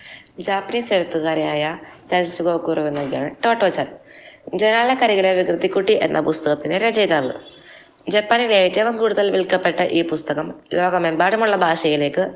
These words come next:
തർജ്ജമ ചെയ്തിട്ടുണ്ട്. ഈ പുസ്തകം മലയാളത്തിലേക്ക് തർജ്ജമ ചെയ്തിരിക്കുന്നത് അൻവർ അലിയാണ്. തെത്സുഗോ കുറുവ നൽകി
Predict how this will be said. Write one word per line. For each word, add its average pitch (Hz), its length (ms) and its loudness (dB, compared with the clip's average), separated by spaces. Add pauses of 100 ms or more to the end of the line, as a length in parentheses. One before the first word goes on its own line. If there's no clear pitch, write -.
(120)
തർജ്ജമ 160 280 -2
ചെയ്തിട്ടുണ്ട്. 156 640 -2 (520)
ഈ 226 100 2
പുസ്തകം 226 460 -2
മലയാളത്തിലേക്ക് 180 640 0
തർജ്ജമ 190 340 0
ചെയ്തിരിക്കുന്നത് 170 680 0 (220)
അൻവർ 156 340 -2
അലിയാണ്. 175 380 0 (840)
തെത്സുഗോ 196 420 0
കുറുവ 190 320 0
നൽകി 165 260 -2